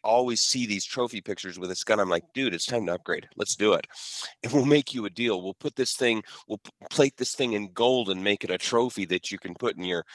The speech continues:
gun case. And, and we'll get you something that's a little more cutting edge." But he, he literally, when he points it, it dies. And so he doesn't wanna touch or change anything. But that, that gun s-, was pretty s-, pretty special.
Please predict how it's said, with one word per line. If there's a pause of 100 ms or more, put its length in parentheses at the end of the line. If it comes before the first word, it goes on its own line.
(300)
gun (140)
case.
And,
and
we'll
get
you
something
that's
a
little
more
cutting
edge."
But
he, (160)
he
literally, (360)
when
he
points
it,
it
dies.
And
so
he
doesn't
wanna (120)
touch
or
change
anything. (540)
But
that,
that
gun
s-, (320)
was
pretty
s-, (280)
pretty
special.